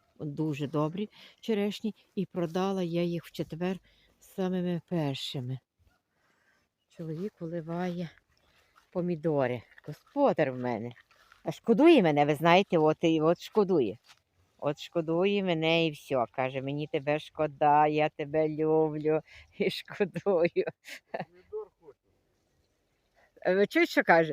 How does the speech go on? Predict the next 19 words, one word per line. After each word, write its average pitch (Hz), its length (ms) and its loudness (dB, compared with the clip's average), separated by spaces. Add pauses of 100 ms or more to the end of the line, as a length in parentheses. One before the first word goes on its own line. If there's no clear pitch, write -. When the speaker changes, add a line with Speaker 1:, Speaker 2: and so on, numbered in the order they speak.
(120)
Speaker 2:
Своїх. 147 340 -12 (160)
Speaker 1:
Ні, 220 140 6
ви 214 100 8
с-, 220 200 4
слухайте, 294 520 6
що 226 120 4
він 202 160 2
каже. 185 280 6 (180)
Він 226 240 2
не, 233 340 6
не 240 420 8
признає 262 400 6
того, 254 240 10
що 233 120 0
він 226 140 6
мене 220 220 6
любить, 208 320 4
він 226 300 4
лиш 233 200 6